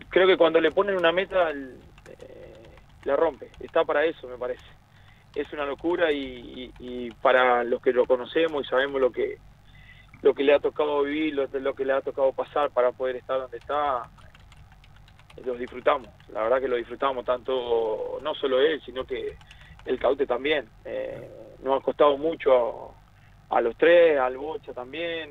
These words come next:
eh, bueno, a lo-, a los que nos ha tocado llegar, este, a debutar en primera o, o, o salir del país. Eh, no fue fácil el, el camino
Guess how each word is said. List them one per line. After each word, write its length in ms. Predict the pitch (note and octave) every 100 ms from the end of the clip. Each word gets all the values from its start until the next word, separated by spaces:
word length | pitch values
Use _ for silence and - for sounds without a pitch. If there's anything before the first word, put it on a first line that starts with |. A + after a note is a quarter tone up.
| B2+
eh, 80 | B2 - - -
bueno, 180 | C3+
a 20 | C3
lo-, 280 | B2 -
a 20 | C3
los 160 | B2
que 80 | -
nos 160 | C3 C3
ha 20 |
tocado 300 | C3 C3 B2+
llegar, 420 | - B2+ D3+ D3 B2+ A#2+ - - - - - -
este, 420 | - B2+ A#2+ -
a 160 | - A#2+
debutar 340 | B2 B2 C3
en 100 | B2
primera 420 | B2+ C3+ D#3+ C#3+
o, 200 | B2+ A#2+
o, 680 | - - - - G#2 A#2+ -
o 140 | B2+
salir 320 | - A#2+ C3+ C3+
del 100 | B2+
país. 480 | B2+ D3 F3+ D3 - - -
Eh, 220 | - - - - - -
no 100 | C3
fue 140 | -
fácil 440 | C#3+ E3 D#3 C3+ A#2+
el, 220 | A#2 A2+
el 160 | C3 A#2
camino 500 | B2 C3 D#3+ F#3